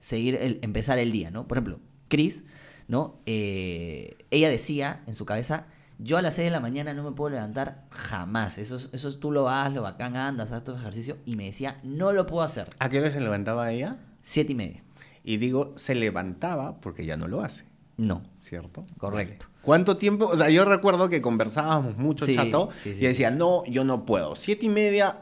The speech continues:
Speaker 2: es lo máximo y es mi ley".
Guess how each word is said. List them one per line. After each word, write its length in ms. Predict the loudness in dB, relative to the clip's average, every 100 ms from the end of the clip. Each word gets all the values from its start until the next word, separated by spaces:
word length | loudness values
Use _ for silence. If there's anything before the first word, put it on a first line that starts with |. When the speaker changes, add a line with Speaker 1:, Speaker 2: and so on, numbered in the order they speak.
| -2
Speaker 2:
es 140 | 2
lo 120 | 4
máximo 760 | 4 4 0 0 0 2 2 0
y 180 | -6 -8 -10 -16 -20 -20 -10 -4
es 160 | 2
mi 140 | 4 6
ley". 360 | 6 2 -6